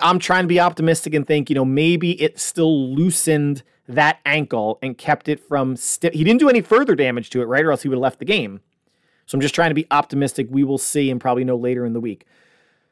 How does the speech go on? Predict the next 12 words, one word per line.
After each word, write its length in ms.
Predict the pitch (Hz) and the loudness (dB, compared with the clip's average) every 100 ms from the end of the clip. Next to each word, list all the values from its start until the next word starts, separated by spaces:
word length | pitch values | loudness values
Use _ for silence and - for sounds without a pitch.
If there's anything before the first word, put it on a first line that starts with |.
| _ | _
Christian 400 | - 170 165 196 | -2 0 2 4
McCaffrey 600 | 208 - 240 262 - 156 | 2 2 2 2 2 0
left 280 | 139 131 - | 2 0 0
in 100 | 160 | 0
the 80 | 180 | 0
third 340 | - 233 233 | 4 6 6
quarter 300 | 185 170 147 | 4 4 4
with 160 | 139 135 | 4 2
a 120 | 135 | 0
rib 460 | 131 135 175 190 175 | 0 2 2 2 0
slash 480 | - 160 165 165 - | -6 2 2 2 0
oblique 540 | 156 156 139 151 175 | 0 0 0 -2 -2